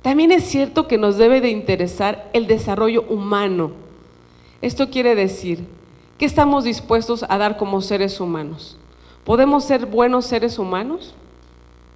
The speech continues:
¿Tenemos sentimientos, alma, cuerpo y espíritu?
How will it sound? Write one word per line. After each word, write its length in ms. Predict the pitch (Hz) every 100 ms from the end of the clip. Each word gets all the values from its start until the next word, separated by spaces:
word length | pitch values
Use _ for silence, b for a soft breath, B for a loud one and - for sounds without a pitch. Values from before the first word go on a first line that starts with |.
| - - - -
¿Tenemos 800 | 233 269 294 311 302 - - - - - - - - - -
sentimientos, 1080 | - 226 220 226 240 262 269 294 277 - -
alma, 600 | - 226 269 277 294 269 -
cuerpo 400 | 226 240 254 254
y 80 | 214
espíritu? 640 | 196 - 240 247 247 330